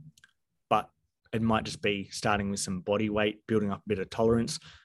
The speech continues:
going to the park, going for a walk, using stairs.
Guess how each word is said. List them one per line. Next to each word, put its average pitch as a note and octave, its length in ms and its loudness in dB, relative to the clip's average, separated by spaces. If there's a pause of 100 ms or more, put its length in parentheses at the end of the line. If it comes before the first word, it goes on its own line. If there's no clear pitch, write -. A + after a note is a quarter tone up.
(160)
going A2+ 280 4
to - 100 -6
the G2 100 -4
park, A#2+ 460 2
going A2 240 0
for - 160 -6
a F#2+ 60 -2
walk, G#2+ 400 0
using G2 300 -2
stairs. A2+ 680 0